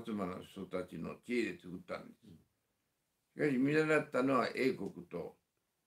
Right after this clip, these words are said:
Speaker 1: そして、えー、フランスと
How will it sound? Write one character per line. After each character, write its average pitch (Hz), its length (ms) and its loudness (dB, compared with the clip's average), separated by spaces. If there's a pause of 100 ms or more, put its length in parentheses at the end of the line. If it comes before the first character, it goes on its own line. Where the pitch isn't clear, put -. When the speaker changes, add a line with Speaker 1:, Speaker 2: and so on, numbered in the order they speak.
(120)
Speaker 1:
そ 143 80 -4
し 143 80 -4
て、 143 420 4 (500)
え - 320 -2
ー、 - 40 -20
フ 107 80 -6
ラ 113 140 4
ン - 120 -6
ス - 200 -20
と - 200 -14